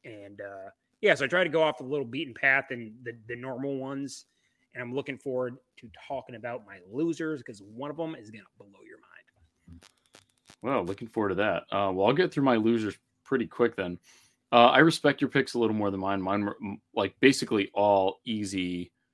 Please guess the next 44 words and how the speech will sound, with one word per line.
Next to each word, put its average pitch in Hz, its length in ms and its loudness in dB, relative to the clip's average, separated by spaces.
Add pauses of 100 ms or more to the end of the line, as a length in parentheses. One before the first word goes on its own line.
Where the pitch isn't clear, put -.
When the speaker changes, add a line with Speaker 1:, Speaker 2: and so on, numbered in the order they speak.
(260)
Speaker 2:
first 113 340 2
or 101 60 -2
second 101 320 0
round 92 240 0
guys. 90 320 0
You 95 100 -4
kinda 104 240 -2
picked - 240 -8
a 107 40 -16
few 104 240 -6
diamonds 98 360 -2
in 92 60 -6
the 90 100 -4
rough 92 200 -4
that 110 60 -12
maybe 98 220 -4
people 92 240 -10
didn't 90 180 -4
hear 92 200 -4
as 90 80 -6
much 92 240 -4
about, 104 360 4 (320)
but 101 100 -6
have 92 300 4
elevated 92 500 2
their 85 120 -2
draft 87 320 0
stock, 85 440 -2 (120)
um, 85 360 -4
substantially 87 640 -6
just 82 180 -8
with 90 80 -8
a 85 60 -4
one-day 82 380 -4
workout, 85 460 -4
really. 85 360 -2 (680)
And 110 200 8
this 110 140 4
league 139 220 12
is 117 140 10
all 101 120 12
about 98 240 6
recency 98 400 0
bias. 80 460 -2